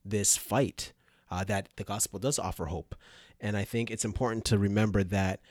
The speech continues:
God is not just the great judge, but he's also the great physician, um, and that he heals us from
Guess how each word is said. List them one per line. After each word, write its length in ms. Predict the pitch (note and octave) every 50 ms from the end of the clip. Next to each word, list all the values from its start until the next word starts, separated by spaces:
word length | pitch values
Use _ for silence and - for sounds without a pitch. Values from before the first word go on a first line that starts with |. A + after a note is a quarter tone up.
| - - _ _
God 180 | - G#2+ G#2+ A#2
is 160 | A#2 G#2 G2+
not 240 | A2+ A2 A#2 A#2 F#2+
just 380 | - - A2+ G#2+ G#2+ - - -
the 60 | G#2
great 280 | F#2 G#2 G#2+ G2+ E2+
judge, 380 | - - - A#2 G#2+ G2+ - -
but 120 | - G2
he's 140 | G2+ G2 -
also 320 | G2+ G2 G2+ - - G2+ F#2
the 120 | F2+ G2
great 240 | - G#2 G2 G2+ -
physician, 600 | - F2+ E2+ E2+ G2+ A2+ - - - F#2 E2 - - _ _ _ _ _ _ _ _ _ _ _ _ _ _ _ _ _ _
um, 200 | - E2+ D#2+ - -
and 180 | G#2 G2 G2
that 120 | F#2+ F#2+ F2+
he 180 | - - G2+
heals 400 | G2 - - A2+ A#2 A2+ G#2+ G#2
us 140 | G#2 F#2 -
from 320 | - - G#2 G2 F#2+ F#2